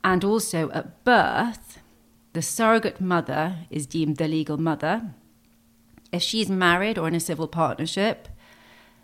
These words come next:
her husband or civil partner is deemed the father. If she isn't married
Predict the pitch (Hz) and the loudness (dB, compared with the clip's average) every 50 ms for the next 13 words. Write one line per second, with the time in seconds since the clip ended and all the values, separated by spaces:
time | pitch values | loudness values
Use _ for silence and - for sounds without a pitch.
0 | _ - - 180 151 135 170 190 170 - - 202 190 185 165 156 147 - 180 151 | _ -6 -4 -4 -2 2 2 2 2 2 0 0 2 2 0 -2 -4 -4 -4 -6
1 | 156 160 - - 175 165 151 - - 170 160 156 151 151 - 143 135 - - 151 | -6 -6 -2 2 2 2 2 2 0 0 0 0 -2 -4 -6 -10 -8 -6 -4 -2
2 | 151 151 151 143 - - 151 135 - 151 147 151 151 - 180 185 214 240 - - | -2 -2 -2 -4 -6 -10 -12 -8 -4 -2 -2 -2 -2 0 0 0 0 -2 -4 -10
3 | - _ _ _ _ - - - - - - _ - 175 - - - 220 202 - | -20 _ _ _ _ -20 -20 -20 -20 -20 -14 _ -6 -4 -2 0 0 0 0 0
4 | - - - 247 277 247 214 175 - - - - - 131 - - 226 262 247 - | -4 2 4 6 6 6 6 2 0 0 -2 -2 -2 -2 -2 0 0 0 -2 -4